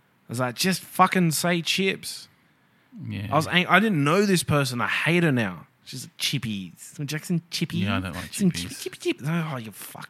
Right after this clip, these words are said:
Speaker 2: And, you know, depending on where you go, like, if you go to the U K,
Speaker 1: Yeah.
Speaker 2: if you're going down to the local chippy, that's a chippy van.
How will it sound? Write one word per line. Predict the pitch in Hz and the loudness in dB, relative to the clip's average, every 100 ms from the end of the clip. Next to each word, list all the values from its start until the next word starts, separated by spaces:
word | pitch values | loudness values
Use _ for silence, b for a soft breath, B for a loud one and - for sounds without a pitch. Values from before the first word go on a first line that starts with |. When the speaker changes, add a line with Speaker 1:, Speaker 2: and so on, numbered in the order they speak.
| - | 0
Speaker 2:
And, | 147 | 4
you | 175 | 4
know, | 240 196 | 4 2
depending | - 131 202 226 | -2 2 2 2
on | 131 - 123 | 0 -2 0
where | 123 | 2
you | 110 | 2
go, | 101 131 | 0 -4
like, | 95 104 | -4 -6
if | 127 | -6
you | 160 | -6
go | 147 117 110 | -2 -2 -2
to | - 101 95 90 | -4 -6 -6 -6
the | |
U | 95 101 | -6 -6
K, | 92 - 104 78 78 120 - | -4 -4 -4 -4 -10 -14 -10
Speaker 1:
Yeah. | 117 98 b b b b _ - | -10 -10 b b b b _ -10
Speaker 2:
if | 117 | -6
you're | 120 | -4
going | 113 139 135 | 2 2 4
down | 117 | 2
to | 107 | 0
the | |
local | 101 104 104 90 | 0 -2 -2 -6
chippy, | - 127 - 58 - - - | -6 -6 -8 -12 -14 -18 -8
that's | 143 | -6
a | 156 | -2
chippy | 151 127 104 | -2 -2 0
van. | 110 131 82 | 2 2 0